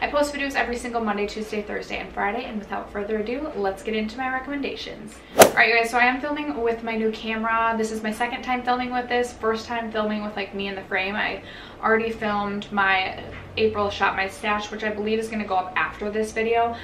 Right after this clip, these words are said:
But bear with me as I figure out, like, my settings and stuff. It'll probably be a little bit before I figure out the settings. And I know with this camera, I can't add a microphone. So it may take me a little bit to figure out the best thing for the audio as well.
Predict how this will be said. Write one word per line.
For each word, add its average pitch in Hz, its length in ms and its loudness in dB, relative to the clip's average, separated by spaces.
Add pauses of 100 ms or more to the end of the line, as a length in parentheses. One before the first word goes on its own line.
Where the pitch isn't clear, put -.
(260)
But 214 200 4
bear 240 200 8
with 247 200 0
me 233 120 -2
as 214 180 -2
I 214 100 2
figure 202 300 0
out, 196 160 6
like, 185 140 -4
my 190 120 -4
settings 196 420 -4
and 190 140 -8
stuff. 196 340 0
It'll 254 140 -4
probably 330 760 0
be 247 200 2
a 208 80 6
little 185 220 0
bit 180 340 -4 (420)
before 220 380 2
I 202 60 4
figure 208 220 0
out 196 180 2
the 196 80 -4
settings. 202 580 -2
And 214 140 2
I 208 80 2
know 208 460 4
with 214 240 -2 (120)
this 202 320 -2
camera, 214 420 -2
I 208 120 0
can't 240 320 -6
add 202 220 2
a 220 40 0
microphone. 247 640 2 (340)
So 233 600 2
it 226 160 -2
may 247 120 0
take 277 220 -4
me 285 200 0
a 233 80 -2
little 226 220 2
bit 226 260 -2
to 214 140 -4
figure 202 360 -2
out 190 480 0 (240)
the 196 80 -2
best 190 320 -2
thing 190 240 -10
for 190 140 -6
the 175 140 -6 (140)
audio - 400 -4
as - 200 -8
well. - 280 -6